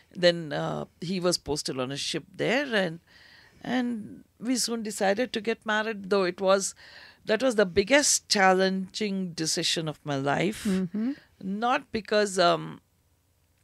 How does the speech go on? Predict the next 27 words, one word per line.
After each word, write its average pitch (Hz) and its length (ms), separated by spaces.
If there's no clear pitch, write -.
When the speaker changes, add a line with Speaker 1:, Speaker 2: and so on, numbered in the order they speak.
Speaker 1:
of 175 140
the 175 100
person 262 500
concerned 175 420
to 165 140
whom 170 200
I 156 80
wanted 151 380
to 160 80
marry. 147 440
He 262 300
was 190 560
a 156 80
Punjabi 165 800
from 151 240
North, 185 500
from 160 280
Delhi, 202 480
and 165 200
I'm 190 440
a 160 60
South 175 340
Indian 175 460
Bangalore 160 540
girl, 185 440
and 151 420
my, 175 360